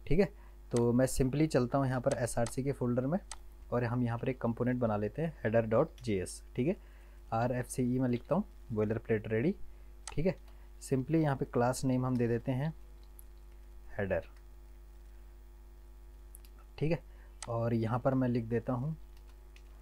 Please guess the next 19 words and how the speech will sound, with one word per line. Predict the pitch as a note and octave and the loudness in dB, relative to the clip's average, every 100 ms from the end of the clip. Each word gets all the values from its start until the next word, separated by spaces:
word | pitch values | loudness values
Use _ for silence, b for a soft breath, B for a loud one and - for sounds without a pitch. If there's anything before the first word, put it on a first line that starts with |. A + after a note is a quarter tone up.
| - - - - - - - - - - - - - - - A#2+ | -20 -18 -18 -18 -18 -18 -18 -18 -20 -18 -18 -18 -18 -16 -10 -4
I | A#2+ | 0
am | A#2+ | 0
header | G#2 G#2 E2+ - - - - - - - - - - - - - b b b - - | 0 -2 -2 -6 -10 -18 -18 -18 -18 -18 -18 -18 -18 -18 -18 -20 b b b -20 -4
और | A#2+ | -2
इसको | A#2 B2+ | 0 -4
simply | - A#2+ A#2 A#2 | -2 -2 2 2
आपको | A2 - E3+ G3+ - - | 2 2 0 0 -6 -4
ऐप | A#2+ A#2 | -2 2
डॉट | A2+ A2+ | 4 2
जे | A2+ A2 | 2 -2
एस | - | 0
में | A#2 | -2
क्या | A2 G#2+ | 0 -2
करना | G#2+ G#2 | -2 0
है | |
guys, | G#2+ D#3+ - - - - - - - - - - - - - - - - - - - - - - - - - - B2+ | 2 2 0 -6 -8 -12 -18 -18 -18 -18 -18 -18 -18 -18 -18 -18 -18 -18 -18 -18 -20 -20 -20 -20 -18 -18 -18 -6 -4
Import | A2+ A#2 A2 | 2 2 4
करना | A#2 A2+ | 2 2
है। | F#3+ | 0